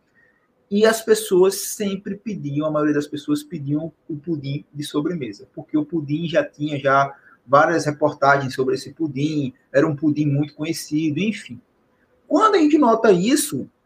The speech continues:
dá pra trabalhar muito no marketing, algo que eu, eu evitei trabalhar nessa consultoria, mas, ah, se eu tivesse pano pra manga aí,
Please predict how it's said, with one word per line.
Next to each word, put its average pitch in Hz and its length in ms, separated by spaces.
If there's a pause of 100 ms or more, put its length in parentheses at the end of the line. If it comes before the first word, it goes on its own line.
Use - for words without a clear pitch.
dá 190 260
pra - 140
trabalhar 202 460
muito 226 520
no 170 160
marketing, 151 720 (460)
algo 190 640
que 202 180
eu, 233 380
eu 247 220
evitei 196 480
trabalhar 175 800
nessa 147 260
consultoria, 147 720 (400)
mas, 175 680 (100)
ah, 151 380
se - 340
eu 269 160
tivesse 226 320
pano 190 220
pra 185 160
manga 160 320
aí, 151 280